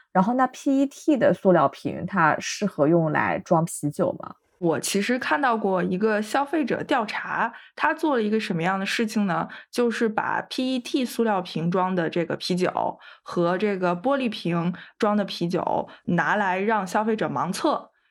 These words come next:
Speaker 2: 去看哪一个更好喝。但是呢，就是这个P E T塑料瓶本身做的材质其实看上去跟玻璃瓶是差不多的，就是说你如果不告诉消费者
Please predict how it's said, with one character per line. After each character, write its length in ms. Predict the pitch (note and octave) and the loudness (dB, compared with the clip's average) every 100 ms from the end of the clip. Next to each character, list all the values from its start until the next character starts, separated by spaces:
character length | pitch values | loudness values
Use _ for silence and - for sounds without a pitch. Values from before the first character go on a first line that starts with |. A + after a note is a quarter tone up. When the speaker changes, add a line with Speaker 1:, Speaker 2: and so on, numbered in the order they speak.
| - | -8
Speaker 2:
去 140 | - | -4
看 220 | A3+ G#3+ | 0 0
哪 160 | G3 - | 0 0
一 80 | E3+ | -2
个 80 | F3 | 0
更 180 | B3 | 0
好 300 | A3 - - - | 0 -2 -2 -4
喝。 380 | F#3+ F#3 - - _ - _ _ | -2 0 -2 -8 _ -20 _ _
但 260 | B3+ B3 A#3 | 0 2 0
是 260 | A3+ C4 | 0 0
呢， 220 | A#3+ A3 A3 | 2 2 2
就 160 | A3+ | 0
是 260 | A3 A3 G#3+ | 0 0 0
这 180 | D4 C4 | 0 -2
个 80 | G#3+ | -2
P 240 | - B3 | -2 -2
E 40 | |
T 160 | A3 F#3 | 0 -4
塑 200 | - A#3+ | -4 0
料 180 | A3+ G3 | 2 0
瓶 460 | - - D#3+ E3+ | -4 -4 -2 0
本 240 | G3+ D#3+ - | 0 -2 -2
身 280 | A3 A#3 B3 | -2 0 0
做 240 | D#4 A#3+ | 0 0
的 120 | E3+ | -2
材 320 | F3+ - - | -4 -4 -4
质 180 | F3+ A#3+ | -2 -2
其 240 | F#3 - G3 | -2 -4 -2
实 80 | |
看 320 | A3 - F#4+ C4 | -2 -2 0 0
上 180 | G#3 | 0
去 320 | G3 F#3 E3 - - - - | -2 0 -2 -2 -12 -10 -2
跟 340 | C#4 C4+ C#4+ | 0 0 -2
玻 200 | C#4+ C#4+ | -2 0
璃 100 | B3 | 0
瓶 260 | G#3 D#3+ F3+ | -2 -4 -2
是 80 | |
差 240 | A3+ - - | -2 -2 -2
不 120 | - | 0
多 200 | A3 B3 | 0 2
的， 240 | G3+ - - _ - | 0 -2 -10 _ -6
就 120 | G3+ | -2
是 20 | |
说 140 | G3+ G3+ | 0 0
你 220 | G3 E3 | 0 -2
如 140 | F3 | -2
果 140 | A3+ A#3+ | -2 -2
不 160 | C4+ | -2
告 240 | G4+ A#4+ A3 | 0 0 -2
诉 340 | - F#3+ F3 | -2 0 0
消 220 | F3 G#3 | 0 0
费 140 | G#3 G3 | 0 -2
者 280 | - - | -2 -4